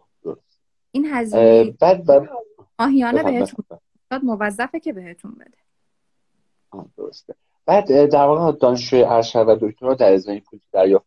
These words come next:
Speaker 1: کنن چه تعهداتی دارن، حالا نسبت به استاد، دانشگاه و حالا چه بعد از تحصیل؟
Speaker 2: اه، تعهدی که بعد از تحصیل ندارن، یعنی تمام کاری که دارن در از-، در قبال حقوقی که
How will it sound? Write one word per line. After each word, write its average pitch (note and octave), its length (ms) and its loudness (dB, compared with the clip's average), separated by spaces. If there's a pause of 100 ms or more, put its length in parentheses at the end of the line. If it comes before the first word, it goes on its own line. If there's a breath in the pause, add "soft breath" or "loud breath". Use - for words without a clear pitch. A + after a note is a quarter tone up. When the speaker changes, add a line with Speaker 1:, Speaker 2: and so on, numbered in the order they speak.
(140)
Speaker 1:
کنن C3+ 140 -2 (300 loud breath)
چه F#3 140 0
تعهداتی G#2+ 800 0
دارن، F#2+ 280 0
حالا F#2+ 180 0
نسبت G2 360 -8
به - 120 -18
استاد، G2+ 380 -8
دانشگاه F2 840 -4
و F#2 40 2
حالا G2 220 2
چه - 160 -4
بعد F2+ 240 4
از F2+ 140 -2
تحصیل؟ - 420 -12 (1080 soft breath)
Speaker 2:
اه، C4 300 -2
تعهدی F4+ 580 -2
که G#4+ 120 -8
بعد B3 220 -4
از B3 140 -6
تحصیل D4+ 480 -8
ندارن، A3 600 -6
یعنی A#3 200 -8
تمام C#4+ 400 -6
کاری A#3 300 -6
که A#3 120 -8
دارن A3 260 -6
در A3 160 -8
از-، G#3+ 220 -12 (160)
در G#3+ 160 -4
قبال A#3+ 340 -8
حقوقی A#3+ 380 -10
که G3 200 -12